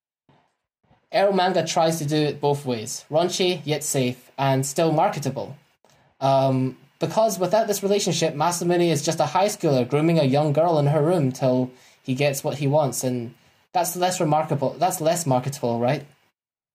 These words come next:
So, let me just say, uh, 'cause if it wasn't apparent already, that,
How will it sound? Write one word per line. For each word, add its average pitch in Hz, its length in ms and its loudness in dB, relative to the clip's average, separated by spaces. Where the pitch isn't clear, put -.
So, 151 420 2
let 214 180 2
me 226 100 0
just 202 240 0
say, 175 340 0
uh, 151 120 2
'cause 156 260 2
if 147 120 -2
it 165 60 2
wasn't 160 220 0
apparent 143 260 0
already, 135 440 2
that, 127 360 0